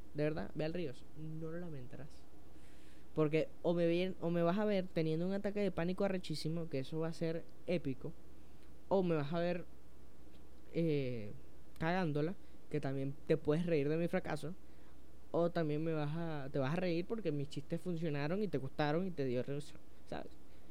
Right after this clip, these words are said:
Así que, chao, hasta luego. Voy a pagar aquí.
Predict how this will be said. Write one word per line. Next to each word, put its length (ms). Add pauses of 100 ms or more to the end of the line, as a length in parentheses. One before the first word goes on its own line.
(340)
Así 180
que, 240
chao, 160 (380)
hasta 160
luego. 180 (3500)
Voy 100
a 40
pagar 220
aquí. 640